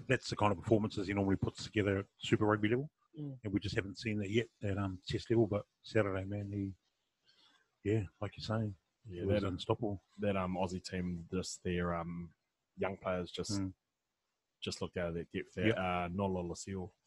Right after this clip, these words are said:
Speaker 3: um, just did not look like he should have been
Speaker 1: Yeah.
Speaker 3: in there. He'll be better for it.
Speaker 1: Mm.
Speaker 3: Um, and I mean, young player, you hope that he, he comes back from that and learns from it. But yeah, he just got absolutely shown up. They tried hiding him at fullback on defence, and,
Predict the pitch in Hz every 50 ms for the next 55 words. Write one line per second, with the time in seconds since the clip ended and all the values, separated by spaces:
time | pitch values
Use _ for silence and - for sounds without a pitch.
0 | _ _ _ _ _ 107 95 _ _ - 87 85 82 - 95 85 - - _ _
1 | _ _ _ _ _ _ 92 85 90 67 65 85 - - - 87 82 _ 80 -
2 | - 90 - 87 87 85 85 80 - 107 98 98 92 85 80 - _ _ _ _
3 | - - - - _ _ 156 143 139 139 175 - - - - 123 113 113 113 -
4 | - 113 104 98 104 98 98 98 95 95 98 101 101 87 113 113 117 120 117 -
5 | _ _ 131 104 92 87 92 92 - _ - 120 110 98 95 - - 98 98 98
6 | 95 92 98 92 - - 90 90 87 87 87 92 - - - 101 90 - - 98
7 | 92 87 - 95 - - 101 98 95 92 92 95 98 95 90 - - 95 95 -
8 | - 87 80 87 87 85 85 87 85 - 85 - - - 85 82 - _ _ _
9 | _ _ _ _ _ _ _ _ _ 98 95 - - - 73 85 85 - - 87
10 | 87 87 90 87 - 87 82 - - 98 92 87 - 92 90 87 90 87 87 82
11 | 76 - - - 95 90 90 87 - - 87 87 82 - - 95 92 87 - -
12 | - 87 87 85 85